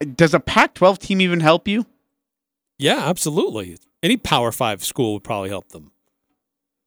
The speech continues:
Speaker 2: That's what
Speaker 1: But,
Speaker 2: they lack.
Speaker 1: but again, their regulation says, you know, if we, if we schedule you, we have the right to cancel it because another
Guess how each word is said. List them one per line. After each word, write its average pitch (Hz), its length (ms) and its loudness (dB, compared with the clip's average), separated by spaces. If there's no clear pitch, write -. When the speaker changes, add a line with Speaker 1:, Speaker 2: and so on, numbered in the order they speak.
Speaker 2:
That's 117 140 -2
what 175 60 6
Speaker 1:
But, 180 60 4
Speaker 2:
they 180 100 6
lack. 202 320 6
Speaker 1:
but 170 100 8
again, 165 380 4
their 156 140 6
regulation 147 880 2
says, 135 540 0
you 131 100 2
know, 151 220 4
if 135 200 0
we, 156 360 4
if 139 160 -2
we 214 80 8
schedule 214 500 4
you, 156 200 4
we 151 100 6
have 165 160 6
the 165 100 0
right 170 200 6
to 170 60 -10
cancel 190 460 2
it 151 140 2
because 147 400 2
another 156 380 2